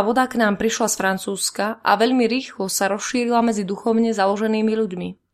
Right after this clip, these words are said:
Je to vlastne pramenitá voda, pri ktorej sa zrýchlila vibračná frekvencia. Reaguje na želania a úmysly toho, kto ju používa. Účinky tejto vody sú mnohostranné.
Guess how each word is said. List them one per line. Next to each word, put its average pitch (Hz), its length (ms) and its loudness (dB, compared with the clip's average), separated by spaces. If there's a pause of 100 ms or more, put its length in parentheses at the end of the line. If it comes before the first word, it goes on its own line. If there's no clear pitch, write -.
Je 247 80 -2
to 247 80 -4
vlastne 226 320 0
pramenitá 202 560 0
voda, 185 320 0 (320)
pri 240 160 4
ktorej 262 240 0
sa 202 240 -2
zrýchlila 240 560 0
vibračná 220 640 0
frekvencia. 185 800 -8 (240)
Reaguje 277 560 6
na 226 160 4
želania 226 480 4
a - 80 -2
úmysly 220 400 2
toho, 190 560 -4
kto 214 240 -2
ju - 80 -6
používa. 185 640 -2 (320)
Účinky 247 560 -2
tejto 226 400 -2
vody 190 240 -6
sú 185 240 -4
mnohostranné. 185 960 -2